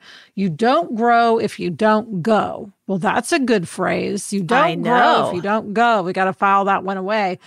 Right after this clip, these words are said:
Speaker 2: Absolutely.
Speaker 1: And we say this all the time. Take the meeting because the person you have the meeting with may be at a different company in a year and be very valuable to you. Or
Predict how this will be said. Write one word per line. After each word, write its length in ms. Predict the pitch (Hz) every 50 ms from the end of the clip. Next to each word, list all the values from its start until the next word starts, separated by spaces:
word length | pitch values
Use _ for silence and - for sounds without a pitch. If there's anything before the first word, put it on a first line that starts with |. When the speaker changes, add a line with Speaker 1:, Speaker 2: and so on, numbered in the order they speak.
| - - - -
Speaker 2:
Absolutely. 360 | 147 160 170 - - 240 240
Speaker 1:
And 80 | 240 -
we 240 | 311 330 - -
say 180 | - 302 294 294
this 220 | 254 269 - -
all 280 | - - 240 240 240 233
the 120 | 226 226
time. 360 | - - 208 208 202 190 170 175
Take 340 | - - 247 294 311 -
the 80 | - 370
meeting 380 | 349 311 277 285 269 311 294 262
because 400 | 247 226 - 247 254 214 - - - - - - _ _ _
the 100 | 277 220
person 400 | - 254 311 320 - - 339 330
you 200 | 320 302 294 254
have 260 | 226 254 254 240 220
the 80 | 262 254
meeting 380 | 247 254 269 269 294 285 269
with 280 | 254 247 240 214 - - - 359 311
may 340 | 220 226 233 247 254 269
be 140 | 233 269 277
at 80 | 277 254
a 80 | 262
different 580 | 202 160 220 262 262 - 285 277 254 220 - -
company 800 | - - 233 240 214 - 240 220 214 208 190 180 180 185 196 208
in 100 | 220 220
a 60 | 214
year 580 | 202 196 220 247 247 233 226 220 214 208 202
and 260 | 202 196 208 214 190 160
be 140 | 220 220
very 280 | 214 190 226 226 226 214
valuable 640 | 190 185 220 208 220 233 240 247 214 190 190 185 165
to 160 | - - -
you. 300 | 180 180 185 185 196 196
Or 460 | - - 214 214 220 214 220 214 208